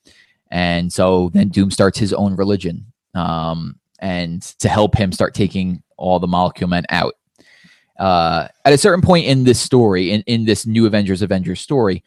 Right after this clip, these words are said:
there were still hundreds of thousands of universes. And, uh, the Avengers knew, like, "Look, something's going on." And then something happens, and all of a sudden it drops to, like, twelve. And that's where time starts running out, because they realize, "What on earth just happened to take out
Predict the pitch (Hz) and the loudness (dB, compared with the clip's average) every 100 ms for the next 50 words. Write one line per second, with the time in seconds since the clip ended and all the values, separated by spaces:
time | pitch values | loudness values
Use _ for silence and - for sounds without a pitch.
0 | _ _ _ - 113 107 107 87 - 120 | _ _ _ 0 2 4 2 0 -2 -2
1 | 85 131 131 117 98 98 90 - 87 87 | -2 0 2 2 0 0 0 0 -8 -8
2 | 90 87 78 58 - - - - _ _ | -8 -8 -8 -10 -10 -14 -16 -20 _ _
3 | _ - 90 85 85 78 82 80 73 71 | _ -10 -6 -6 -8 -8 -8 -6 -6 -6
4 | - - - 95 156 92 90 87 104 120 | -8 -12 -16 -10 -2 2 4 2 4 4
5 | 120 110 117 123 110 92 90 - 101 - | 4 2 4 6 6 4 -2 -4 -6 0
6 | 151 156 127 120 98 101 90 87 - 95 | 0 2 2 2 2 0 0 -2 -6 -6
7 | 92 - 127 131 131 120 107 120 120 110 | -6 -2 -2 0 2 2 2 0 0 -2
8 | 90 95 98 98 101 95 92 92 92 - | 0 2 2 2 0 0 -4 -2 -4 -4
9 | - 90 - - - 90 80 - - - | -4 -6 -6 -16 -14 -10 -10 -10 -18 -20
10 | _ _ _ - 101 101 101 110 92 - | _ _ _ -8 -2 0 0 0 -2 -2
11 | 95 90 90 85 - 92 90 90 87 85 | -4 -2 -2 -4 -4 -6 -4 -2 -4 -4
12 | 87 87 92 92 90 90 85 85 95 131 | -6 -4 -2 -2 -2 -4 -6 -6 2 4
13 | 127 113 - 110 110 92 90 87 - - | 6 4 2 -4 0 -2 -2 -6 -10 -8
14 | 107 92 92 87 | -6 -2 0 -2